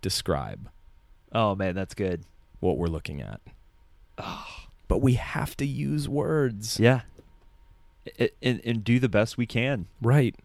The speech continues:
Speaker 2: That's what this is all about.
Speaker 1: And chill.
Speaker 2: Yeah, it's okay, guys.
Speaker 1: <laughs>
Speaker 2: It's okay.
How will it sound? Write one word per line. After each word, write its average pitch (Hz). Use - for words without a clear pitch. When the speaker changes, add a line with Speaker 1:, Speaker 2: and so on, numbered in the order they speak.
Speaker 2:
That's 101
what 123
this -
is 107
all 110
about. 101
Speaker 1:
And 135
chill. 123
Speaker 2:
Yeah, 131
it's -
okay, 131
guys. 113
Speaker 1:
<laughs> -
Speaker 2:
It's -
okay. 135